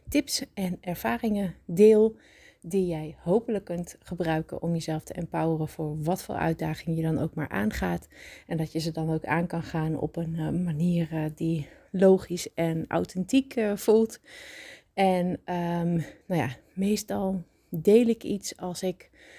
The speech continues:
zelf iets heb, ehm, ja, ontdekt of gelezen. Dat is het in dit geval, waarvan ik denk van, "Jemig, dat is echt heel waardevol." En, eh,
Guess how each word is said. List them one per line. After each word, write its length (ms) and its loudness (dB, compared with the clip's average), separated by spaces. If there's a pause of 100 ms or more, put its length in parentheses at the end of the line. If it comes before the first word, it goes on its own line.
(180)
zelf 460 4
iets 260 -6
heb, 360 -2
ehm, 420 -2 (360)
ja, 220 -2 (160)
ontdekt 720 4
of 420 -2 (240)
gelezen. 640 4
Dat 160 -6
is 100 -8
het 140 -6
in 100 -2
dit 180 0
geval, 420 -2 (520)
waarvan 360 -2
ik 160 -6
denk 260 0
van, 300 0
"Jemig, 360 2
dat 120 -2
is 100 -8
echt 220 -2
heel 180 2
waardevol." 560 -4
En, 240 -4
eh, 180 -8